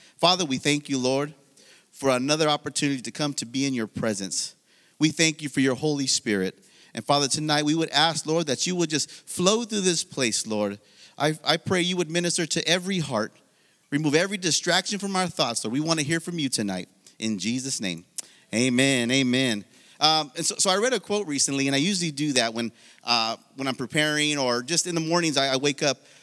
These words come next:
Uh, I'll, I'll read, uh, how many know who Smith Wigglesworth is? So, so he's a, a, an evangelist back in the, the late nineteenth century, early twentieth century,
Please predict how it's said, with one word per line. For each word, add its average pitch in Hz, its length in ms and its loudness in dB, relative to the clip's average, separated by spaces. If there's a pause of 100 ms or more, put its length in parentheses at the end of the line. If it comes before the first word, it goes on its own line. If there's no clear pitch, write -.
(120)
Uh, 131 280 2
I'll, 135 240 0
I'll 139 160 0
read, 160 260 0
uh, 120 220 2 (180)
how 185 120 0
many 214 120 4
know 170 340 2 (200)
who 143 100 2
Smith 156 320 2
Wigglesworth 131 580 -2
is? 82 280 -8 (800)
So, 147 480 0
so 165 160 2
he's 185 180 2
a, 180 60 6
a, 143 340 0
an 160 80 -2
evangelist 175 640 0
back 170 240 2
in 165 140 -6 (200)
the, 131 340 2
the 127 100 0
late 175 300 2
nineteenth 175 500 -2
century, 165 540 0
early 160 180 2
twentieth 202 380 0
century, 117 480 -2